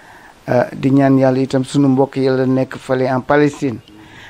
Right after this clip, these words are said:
Lii leen dal lu métti, métti la. Lu métti la. Ah, yal na leen Yàlla aar. Moom mooy, ñoom moo leen mën a aar. Ah, su boobaa itam ñu ub jublu ci sunu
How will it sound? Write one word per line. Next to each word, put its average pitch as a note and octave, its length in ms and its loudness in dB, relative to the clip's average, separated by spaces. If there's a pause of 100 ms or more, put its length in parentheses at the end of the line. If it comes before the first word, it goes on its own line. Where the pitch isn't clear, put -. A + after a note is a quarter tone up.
(160)
Lii C#3 240 2
leen D3 200 2
dal C#3+ 200 2
lu C#3 80 0
métti, D#3+ 360 0
métti D3 320 -2
la. A2 120 -16 (720)
Lu B2+ 80 -8
métti E3 320 -2
la. A2+ 100 -12 (680)
Ah, C#3 240 -4
yal C#3+ 280 -4
na C3+ 100 -2
leen C3 180 -4
Yàlla B2+ 300 -2
aar. B2+ 240 -2 (260)
Moom B2+ 160 -6
mooy, C3 380 -4
ñoom C3 180 -6
moo B2+ 140 -4
leen C3 200 -4
mën B2+ 140 -6
a C3 60 -10
aar. - 260 -10 (1500)
Ah, - 180 -2 (640)
su - 220 -6
boobaa C3+ 360 2
itam C#3 420 0 (160)
ñu C#3+ 260 -2
ub C#3+ 140 -6 (100)
jublu D3+ 400 -6
ci C#3 160 -6
sunu C3+ 480 -6